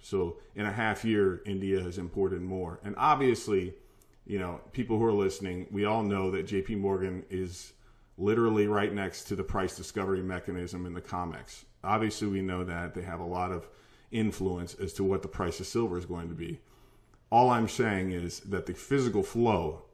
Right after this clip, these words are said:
uh, is very, very strong to the east, especially this year, um, in just India alone.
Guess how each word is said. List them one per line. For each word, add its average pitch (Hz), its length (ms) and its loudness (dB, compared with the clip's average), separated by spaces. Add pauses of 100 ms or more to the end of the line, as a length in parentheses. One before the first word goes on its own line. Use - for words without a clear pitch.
uh, 85 420 -2
is 92 500 -4 (120)
very, 110 440 4
very 101 240 8
strong 90 540 0
to 95 120 0
the 85 140 -2
east, 90 300 -2 (240)
especially 98 440 2
this 98 280 4
year, 85 340 0 (100)
um, 82 440 -6
in 95 120 -2
just 98 280 0
India 107 320 6
alone. 87 480 0